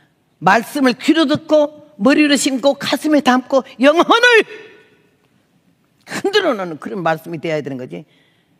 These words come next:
얻어 터져야 돼.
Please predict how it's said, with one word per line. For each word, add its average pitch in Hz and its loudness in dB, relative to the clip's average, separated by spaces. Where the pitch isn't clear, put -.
얻어 202 -4
터져야 - -14
돼. - -20